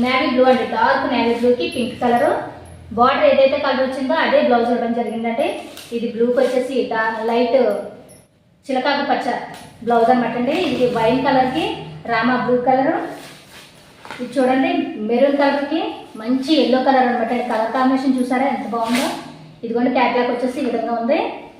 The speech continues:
ఇది బ్లాక్ వచ్చేసి బార్డర్ వచ్చేసి రెడ్ కలర్, బ్లౌజ్ కూడా రెడ్ ఇవ్వడం జరిగింది. ఇది వచ్చేసి మ్యాంగో ఎల్లోకి బ్లూ కలర్. ఇది కూడా చూడండి, కలర్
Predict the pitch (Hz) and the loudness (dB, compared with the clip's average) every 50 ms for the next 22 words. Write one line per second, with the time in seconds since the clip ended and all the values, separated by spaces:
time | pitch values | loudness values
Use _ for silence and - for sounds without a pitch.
0 | - _ _ _ _ _ - 247 233 220 240 220 190 220 262 254 262 269 - - | -20 _ _ _ _ _ -4 -2 0 2 2 2 2 2 2 2 2 0 0 -2
1 | 269 - 285 262 - - 339 392 453 - - - - - 208 233 240 240 240 156 | -2 -2 -2 -4 -6 -4 -4 -4 -4 -6 -8 -10 -6 0 2 4 4 4 2 0
2 | - - 269 254 247 - 294 254 233 226 202 240 233 247 247 240 254 302 349 349 | 0 0 0 -2 0 0 0 0 0 0 0 0 0 0 0 0 0 0 0 2
3 | 254 247 233 226 - - 247 240 240 233 220 - 220 220 220 220 220 233 226 220 | 2 2 2 2 0 0 0 0 0 0 -2 -2 -2 -2 -2 -2 -2 -2 -2 -4
4 | 202 226 226 220 294 370 453 - - - - - - - - - - - 269 226 | -4 -4 -4 -4 -4 -4 -4 -6 -8 -12 -14 -16 -20 -20 -20 -20 -12 -4 0 2
5 | 247 240 - 269 262 262 294 294 277 247 233 233 226 226 226 226 226 233 247 269 | 2 2 2 0 -2 -2 0 0 2 4 4 4 4 2 0 0 2 2 4 6
6 | 269 269 262 240 240 254 247 - 320 359 415 440 427 427 - - - - - - | 8 8 8 6 4 2 0 0 -2 -6 -6 -6 -8 -10 -14 -16 -20 -20 -20 -20
7 | - - - - 208 208 254 277 277 277 277 254 233 214 - - - - - - | -20 -18 -10 -4 0 2 2 2 4 4 2 2 2 0 -4 -6 -10 -14 -16 -12
8 | - 247 254 240 226 294 302 294 311 302 294 277 247 247 - - 262 226 220 233 | -6 -4 -4 -4 -2 0 0 0 0 2 0 0 0 0 0 0 -2 -2 -2 0
9 | 247 | 0